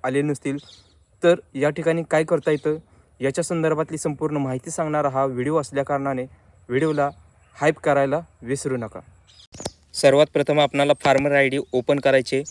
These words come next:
जे ॲक्टिव्ह आहे की नाही आहे हे तपासण्यासाठी Google-मध्ये ॲग्रिस्टॅक हे आपणाला सर्च करायचं आहे. यानंतर इथं फार्मर रजिस्ट्री ॲग्रिस्टॅक आहे, त्या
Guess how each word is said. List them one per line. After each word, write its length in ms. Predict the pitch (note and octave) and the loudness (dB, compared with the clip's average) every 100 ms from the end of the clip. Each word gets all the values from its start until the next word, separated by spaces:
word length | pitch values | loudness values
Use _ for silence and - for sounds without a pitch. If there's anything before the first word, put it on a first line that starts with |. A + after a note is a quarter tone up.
| - - - | -14 -16 -4
जे 120 | C3+ | -2
ॲक्टिव्ह 340 | C3+ B2+ C#3+ B2+ | -2 -2 0 0
आहे 180 | B2+ C3+ | 0 0
की 100 | C#3 | 2
नाही 240 | C3+ B2+ | 2 2
आहे 80 | C3 - - - | -2 -4 -10 -4
हे 60 | C3+ | 2
तपासण्यासाठी 680 | C3 C#3 C3+ C3+ B2+ - C3+ - _ _ _ - - | 2 2 2 0 0 -2 -8 -10 _ _ _ -14 -8
Google-मध्ये 540 | B2+ C3+ D3+ D#3 C3 C#3 - - | -2 4 4 4 2 0 -6 -2
ॲग्रिस्टॅक 640 | B2 C3+ D3 D#3 - D3 - - - - | 2 4 2 0 2 2 2 -10 -20 2
हे 80 | C#3 | 4
आपणाला 360 | C#3+ C#3 C3 | 6 4 4
सर्च 280 | B2+ C3+ C3 | 4 0 0
करायचं 400 | C3 B2+ B2 C3+ | 2 4 4 -2
आहे. 80 | C3+ - - - - - _ _ _ - - _ _ _ - - - - - _ - - | -4 -6 -20 -20 -20 -20 _ _ _ -20 -20 _ _ _ -20 -20 -20 -20 -20 _ -20 -2
यानंतर 400 | B2 C#3+ C#3+ C3+ | 4 6 6 4
इथं 260 | C3 B2+ C#3 - - - _ - | 2 4 2 0 -18 -20 _ 4
फार्मर 420 | C#3 C#3 D3+ E3 - | 6 8 8 6 4
रजिस्ट्री 600 | B2+ C#3 C#3 D#3 - D#3 - - | 4 6 4 0 2 2 2 2
ॲग्रिस्टॅक 560 | C3 C#3 C#3+ - C#3 | 4 4 0 4 6
आहे, 260 | C3 C3 D#3 - - - - - - - - | 6 4 0 -6 -20 -20 -20 -14 -14 -14 0
त्या 220 | C#3+ D3+ | 6 6